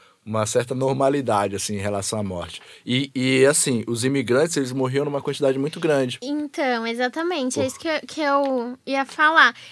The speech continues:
Speaker 2: É, essa, as certidões de óbito é uma documentação que ajuda a contar
Speaker 1: Uhum.
Speaker 2: exatamente isso. Porque quando eles chegavam aqui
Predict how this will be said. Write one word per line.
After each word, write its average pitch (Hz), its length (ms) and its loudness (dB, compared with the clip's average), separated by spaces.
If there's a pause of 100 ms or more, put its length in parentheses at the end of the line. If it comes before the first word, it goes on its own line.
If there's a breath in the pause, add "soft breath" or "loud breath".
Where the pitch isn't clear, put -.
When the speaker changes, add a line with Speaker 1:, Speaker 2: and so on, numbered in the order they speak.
(100)
Speaker 2:
É, 240 600 -2
essa, 262 300 -2 (100)
as 285 180 0
certidões 269 500 -4
de 247 120 0
óbito 302 480 4
é 233 160 2
uma 254 160 0
documentação 277 720 -2
que 339 80 -4
ajuda 320 540 2
a 277 40 4
contar 269 320 2
Speaker 1:
Uhum. 285 60 2
Speaker 2:
exatamente 330 460 -2
isso. 285 100 -8 (240 loud breath)
Porque 330 180 -4
quando 453 280 2
eles 466 120 0
chegavam 285 520 2
aqui 247 520 -4